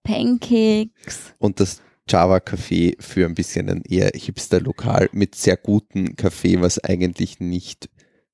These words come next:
Speaker 2: was man nicht sehr oft findet.
Speaker 1: Wer auf Hipper lunchen oder zu Dinner essen möchte, der kann auch das Local Kauai ausprobieren.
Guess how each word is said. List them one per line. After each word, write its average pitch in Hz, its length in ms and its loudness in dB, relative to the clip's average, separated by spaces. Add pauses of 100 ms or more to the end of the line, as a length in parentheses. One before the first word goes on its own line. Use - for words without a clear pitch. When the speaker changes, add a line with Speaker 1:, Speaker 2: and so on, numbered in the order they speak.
(200)
Speaker 2:
was 104 160 2
man 104 200 4
nicht 117 260 2
sehr 87 140 6
oft 90 120 -6
findet. - 440 -2 (160)
Speaker 1:
Wer 214 280 -2
auf 220 120 -6
Hipper - 360 -4
lunchen 240 520 -2
oder 220 340 2 (180)
zu 220 200 -2
Dinner 254 440 2
essen 233 380 0
möchte, 226 380 -2
der - 240 -4
kann 208 320 -4
auch - 280 -10
das - 340 -8
Local 214 360 -6
Kauai - 460 -8
ausprobieren. - 640 -12